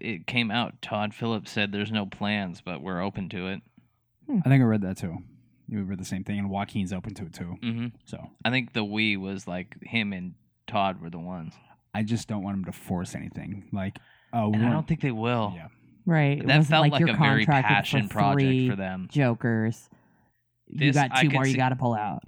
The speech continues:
Speaker 1: I could see this being, like, the Nolan trilogy of,
Speaker 2: Right.
Speaker 1: like, you know, you start out with one that was like, "Oh, fuck, we've never seen a Batman told like this."
Speaker 2: Right.
Speaker 1: And then you're like, "Oh, the second one's coming out." Okay.
Speaker 2: Right.
Speaker 1: Ended up being the best one. I feel like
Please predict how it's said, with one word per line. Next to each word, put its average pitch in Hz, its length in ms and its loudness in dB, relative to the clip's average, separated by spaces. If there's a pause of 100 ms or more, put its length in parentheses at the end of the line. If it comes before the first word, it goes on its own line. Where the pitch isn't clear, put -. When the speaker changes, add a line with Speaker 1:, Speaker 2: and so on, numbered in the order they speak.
Speaker 1:
I 123 120 4
could 127 200 -2
see 135 160 0
this 127 220 -2
being, 117 380 0
like, 104 300 -2
the 104 100 -6
Nolan 104 640 -6
trilogy 98 640 -6 (260)
of, 160 80 0
Speaker 2:
Right. - 120 2
Speaker 1:
like, 131 280 -2
you 101 80 -8
know, 98 160 -8
you 98 140 -8
start 127 260 -2
out 117 120 2
with 104 140 -8
one 117 180 -2
that 101 100 -4
was 104 100 -6
like, 98 220 -8
"Oh, 135 160 -4
fuck, 120 400 -2
we've 107 160 -6
never 151 200 0
seen 135 220 -2
a 107 40 0
Batman 101 720 -4 (140)
told 123 300 0
like 95 240 -10
this." 90 260 -4
Speaker 2:
Right. 135 440 2 (720)
Speaker 1:
And 107 160 0
then 104 200 -2
you're 104 140 -4
like, 101 200 -4
"Oh, 110 80 -6
the 104 100 -8
second 117 360 -2
one's 101 160 -4
coming 101 240 -6
out." 101 260 -6 (180)
Okay. 185 360 2 (300)
Speaker 2:
Right. 147 440 0
Speaker 1:
Ended 104 180 -4
up 95 120 -8
being 104 160 -4
the 95 80 -8
best 117 320 -4
one. 92 280 -8 (1080)
I - 60 -10
feel 120 180 -2
like 101 140 -4